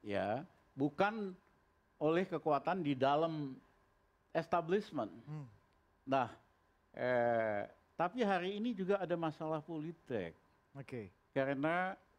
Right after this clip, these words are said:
Speaker 1: semangat untuk radikal, nuduh orang radikal, radikul, radikal,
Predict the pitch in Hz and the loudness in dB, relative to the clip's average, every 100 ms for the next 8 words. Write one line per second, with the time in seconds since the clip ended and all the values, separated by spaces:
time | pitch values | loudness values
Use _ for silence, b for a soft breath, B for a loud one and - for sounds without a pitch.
0 | _ - 160 156 151 156 156 151 _ _ | _ -4 2 2 4 2 2 -2 _ _
1 | _ - 147 156 143 160 156 - 131 147 | _ -8 -2 -2 0 2 0 0 0 0
2 | 139 135 - 160 160 156 139 143 147 147 | 0 -4 0 2 2 0 0 0 2 2
3 | 175 143 156 143 143 135 131 165 165 143 | 2 2 2 2 0 0 -4 2 2 2
4 | 135 131 127 - 165 156 135 131 127 147 | 0 -2 -6 -2 0 2 2 0 -4 2
5 | 139 147 180 | 4 4 0